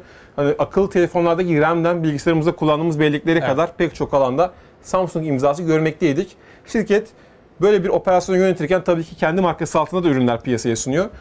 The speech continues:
Speaker 1: Bunları da yine kendi markasını taşıyan S S D gamı altında toplamış durumda. Samsung'un bugün inceleyeceğimiz modeli sekiz yüz kırk Pro serisinin
Speaker 2: Hı hı.
Speaker 1: iki yüz elli altı gigabaytlık versiyonu.
Speaker 2: Evet.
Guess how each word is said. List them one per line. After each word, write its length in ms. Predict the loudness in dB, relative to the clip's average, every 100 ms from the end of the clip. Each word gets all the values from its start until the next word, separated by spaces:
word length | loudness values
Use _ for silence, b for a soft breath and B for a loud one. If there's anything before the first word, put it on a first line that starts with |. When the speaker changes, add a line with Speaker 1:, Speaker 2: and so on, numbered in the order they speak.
| B 0
Speaker 1:
Bunları 260 | 2 2
da 60 | 2
yine 160 | 0
kendi 240 | 0 -2 0
markasını 380 | -2 -2 -6 -4
taşıyan 300 | -2 -2 -2
S 300 | -2 -2 -4
S 100 | 0
D 60 |
gamı 220 | 0 2
altında 280 | 0 -2 -2
toplamış 440 | -2 0 -2 -2 -2
durumda. 360 | 0 0 -2 -6 B B B
Samsung'un 520 | 0 0 2 2 2
bugün 160 | 2 4
inceleyeceğimiz 540 | 2 4 2 2 0
modeli 460 | 2 2 2 2 -2 B B
sekiz 280 | -4 -2 -2
yüz 120 | -4
kırk 260 | -4 -6 -2
Pro 180 | 0
serisinin 480 | 2 0 0 0 0
Speaker 2:
Hı 120 | 0
hı. 40 | -2
Speaker 1:
iki 120 | 0
yüz 80 | 2
elli 80 | 2
altı 200 | 2 0
gigabaytlık 440 | 2 2 0 0
versiyonu. 440 | 0 0 -2 -2
Speaker 2:
Evet. 100 | -4